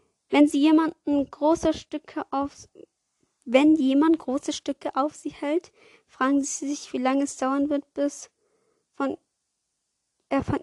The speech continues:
ihnen enttäuscht sein wird. Was?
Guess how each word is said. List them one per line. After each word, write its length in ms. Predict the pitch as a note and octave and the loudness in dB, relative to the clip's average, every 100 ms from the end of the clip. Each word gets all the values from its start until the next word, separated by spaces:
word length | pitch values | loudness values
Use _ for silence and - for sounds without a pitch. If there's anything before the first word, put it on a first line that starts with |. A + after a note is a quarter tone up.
| - | -4
ihnen 380 | C4+ C#4+ C#4+ - | 0 2 0 -4
enttäuscht 640 | C4+ - - C4+ - _ | -8 -10 -10 -10 -10 _
sein 260 | D4 C#4+ - | -8 -8 -8
wird. 220 | B3+ C4+ - - - - - _ | -12 -12 -14 -14 -14 -14 -20 _
Was? 580 | C#4 D#4 A#4 - - - | -2 2 2 0 -18 -20